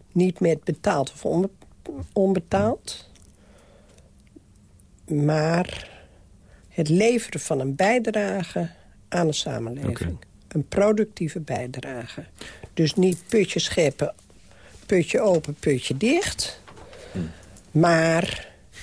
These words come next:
Speaker 1: iets doen waar een ander iets aan heeft.
Speaker 2: En dat gebeurt bijvoorbeeld met de mensen die jij aan werk helpt... via jouw bedrijf
Speaker 1: Ja.
Speaker 2: in het Tattoo Museum.
Speaker 1: Ja.
Speaker 2: Want hoe gaat dat? Zij worden betaald?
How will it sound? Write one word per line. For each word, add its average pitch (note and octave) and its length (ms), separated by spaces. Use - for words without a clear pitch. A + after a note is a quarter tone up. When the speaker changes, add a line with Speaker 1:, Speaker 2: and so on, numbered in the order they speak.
Speaker 1:
iets D#3 220
doen F#3+ 400
waar C3 200
een C3 100
ander F#3 360
iets D3 220
aan C#3 100
heeft. A2 560
Speaker 2:
En - 60
dat E2+ 120
gebeurt F#2 220
bijvoorbeeld F2 440
met F2+ 220
de F2 60
mensen F2+ 260
die F2+ 80
jij F#2 340
aan F2 140
werk F#2 260
helpt... F2+ 500
via - 240
jouw F2 200
bedrijf E2 420
Speaker 1:
Ja. - 140
Speaker 2:
in G2+ 120
het F2+ 180
Tattoo - 240
Museum. A#2 480
Speaker 1:
Ja. C4 120
Speaker 2:
Want E2 340
hoe G2 180
gaat A2+ 220
dat? - 160
Zij A2+ 140
worden A2 180
betaald? A#2 540